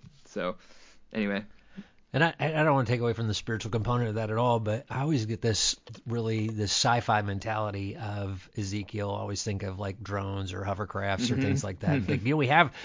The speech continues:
Speaker 2: technology that does these things and so forth. And, and, but just to think, you know, if, how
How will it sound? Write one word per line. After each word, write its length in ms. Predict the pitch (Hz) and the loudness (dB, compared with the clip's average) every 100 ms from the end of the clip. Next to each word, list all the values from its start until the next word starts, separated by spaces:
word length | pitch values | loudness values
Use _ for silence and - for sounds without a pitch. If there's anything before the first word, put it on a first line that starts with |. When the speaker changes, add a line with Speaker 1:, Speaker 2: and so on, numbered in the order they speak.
| - | -10
Speaker 2:
technology 720 | - 131 123 123 135 123 113 | -2 2 6 6 6 4 2
that 180 | 101 98 | 0 0
does 340 | 107 120 113 98 | 0 0 0 -2
these 280 | 107 101 | -4 -4
things 480 | - 104 101 104 98 | -4 -4 -4 -4 -4
and 140 | 113 98 | -6 -4
so 200 | 110 107 | -4 -4
forth. 360 | 113 110 107 | -4 -4 -2
And, 160 | 110 104 - | -6 -6 -4
and, 260 | 139 120 - - - | -4 -4 -8 -16 -4
but 120 | - 139 | -2 0
just 180 | 135 | 0
to 80 | 139 | 0
think, 400 | - 139 123 - - | 0 0 0 -6 -6
you 120 | 131 | -2
know, 180 | 120 113 | -2 -2
if, 140 | 123 110 214 - - 247 - - - - 110 95 _ _ - | -6 -8 -14 -20 -20 -20 -20 -20 -18 -14 -12 -14 _ _ -10
how 400 | - 139 127 113 | 0 2 2 0